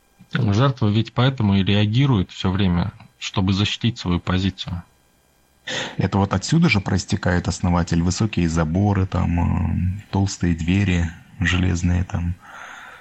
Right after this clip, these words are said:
Speaker 2: прочные стены.
Speaker 1: Ну, почему не обязательно?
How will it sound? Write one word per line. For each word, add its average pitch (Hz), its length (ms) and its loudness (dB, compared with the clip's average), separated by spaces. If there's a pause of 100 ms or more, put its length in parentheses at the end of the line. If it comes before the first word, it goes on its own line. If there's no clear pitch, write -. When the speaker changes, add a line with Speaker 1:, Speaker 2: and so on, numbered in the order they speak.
(160)
Speaker 2:
прочные 87 440 0
стены. 87 480 0 (840)
Speaker 1:
Ну, 117 240 0
почему 117 380 0
не 95 140 2
обязательно? 95 720 0